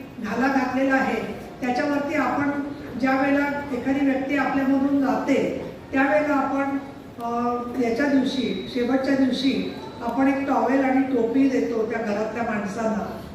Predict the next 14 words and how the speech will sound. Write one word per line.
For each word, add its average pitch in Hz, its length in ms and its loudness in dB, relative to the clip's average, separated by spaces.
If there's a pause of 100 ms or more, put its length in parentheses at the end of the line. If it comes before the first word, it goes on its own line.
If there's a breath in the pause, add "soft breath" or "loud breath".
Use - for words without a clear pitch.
त्याचा 247 200 0
अर्थ 262 380 2
काय 294 300 2
असतो? 254 600 0 (200)
त्याचा 233 220 0
अर्थ 262 360 2
हा 294 380 0
असतो - 220 -2
की, 302 180 -2
"बाबा, 285 320 0
तुझ्या 269 240 4
पाठीवरचं 302 680 2
छत्र 294 340 0
गेलं 262 420 4